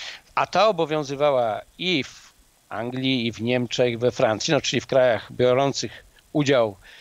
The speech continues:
e, w wojnie i obowiązywała od dziewięćset siedemnastego roku również w Stanach Zjednoczonych, które przystąpiły do pierwszej wojny światowej. Dziś wiemy, i to, co pani profesor powiedziała, że pierwsze przypadki, one są notowane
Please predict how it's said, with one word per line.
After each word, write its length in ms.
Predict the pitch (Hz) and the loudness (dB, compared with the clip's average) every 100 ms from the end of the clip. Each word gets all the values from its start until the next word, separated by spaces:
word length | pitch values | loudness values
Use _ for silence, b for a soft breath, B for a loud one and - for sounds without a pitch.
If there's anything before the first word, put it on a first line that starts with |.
| B - | B -8
e, 280 | - 120 113 | -2 0 -2
w 100 | 104 | -2
wojnie 440 | 113 98 98 147 | 0 0 0 2
i 60 | 175 | 2
obowiązywała 880 | 151 170 180 170 151 123 104 131 | 2 2 0 0 0 2 4 4
od 100 | 170 139 123 - 120 | 2 -2 -8 -10 -6
dziewięćset 400 | 120 131 - - | -4 -4 -4 -4
siedemnastego 640 | 143 131 123 - 123 120 | -2 0 0 0 0 0
roku 240 | 98 131 131 | 0 0 0
również 280 | 127 254 | 2 2
w 40 | - | 2
Stanach 300 | 294 262 131 | 2 2 2
Zjednoczonych, 640 | 117 110 101 104 117 131 B B | -2 -4 -6 -6 -6 -6 B B
które 220 | - 151 165 | -4 -2 0
przystąpiły 560 | 190 - 233 294 165 | -2 0 0 2 0
do 100 | 117 | 0
pierwszej 340 | - 104 - 104 | -2 -4 -6 -8
wojny 220 | 104 104 | -8 -10
światowej. 440 | - - - - _ _ B B B B B - | -10 -12 -12 -16 _ _ B B B B B -4
Dziś 340 | 113 - - | 2 4 4
wiemy, 600 | 202 139 117 147 247 262 - - | 2 2 2 2 2 0 -6 -12
i 80 | 139 | -4
to, 140 | 185 | -2
co 140 | - | 0
pani 240 | - 143 123 | -2 -2 -2
profesor 360 | 127 117 147 | -6 -6 -8
powiedziała, 460 | - 131 110 123 175 | -6 -6 -2 0 0
że 160 | 139 143 | 0 -2
pierwsze 400 | 214 240 - 202 | -2 0 -2 -4
przypadki, 840 | - 170 131 - - 151 175 220 | -6 -4 -4 -4 -12 -12 -8 -4
one 220 | 147 139 | -4 -4
są 140 | - 131 | -4 -4
notowane 580 | 120 127 123 151 139 | -4 -2 0 2 0